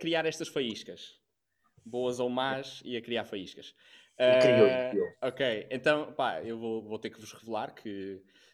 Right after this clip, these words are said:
Speaker 1: ah, casava com o Pedro. Um homem
Speaker 2: É
Speaker 1: que
Speaker 2: verdade,
Speaker 1: já demonstrou
Speaker 2: foda-se.
Speaker 1: ser, eh, um homem de família, um homem, um homem com os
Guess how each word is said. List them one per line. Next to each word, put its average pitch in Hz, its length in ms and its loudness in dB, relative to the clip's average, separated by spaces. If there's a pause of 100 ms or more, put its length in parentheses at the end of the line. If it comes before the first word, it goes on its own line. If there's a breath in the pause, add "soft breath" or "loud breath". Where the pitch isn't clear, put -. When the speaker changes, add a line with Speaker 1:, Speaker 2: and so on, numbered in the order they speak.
(140)
Speaker 1:
ah, 95 460 -8 (180)
casava 107 340 -8
com 107 160 -8
o 104 60 -8
Pedro. 117 400 -6 (1000)
Um 175 220 -8
homem 117 260 -2
Speaker 2:
É - 20 2
Speaker 1:
que 101 100 0
Speaker 2:
verdade, 107 200 -4
Speaker 1:
já 120 100 0
demonstrou 110 440 4
Speaker 2:
foda-se. 123 180 -6
Speaker 1:
ser, 131 240 0
eh, 120 380 -2 (460 soft breath)
um 117 100 -6
homem 117 200 -2
de 117 80 -16
família, 117 600 -4 (580)
um 104 120 -12
homem, 101 300 -10 (680)
um 110 60 -8
homem 110 540 -8
com 117 140 -8
os 117 120 -6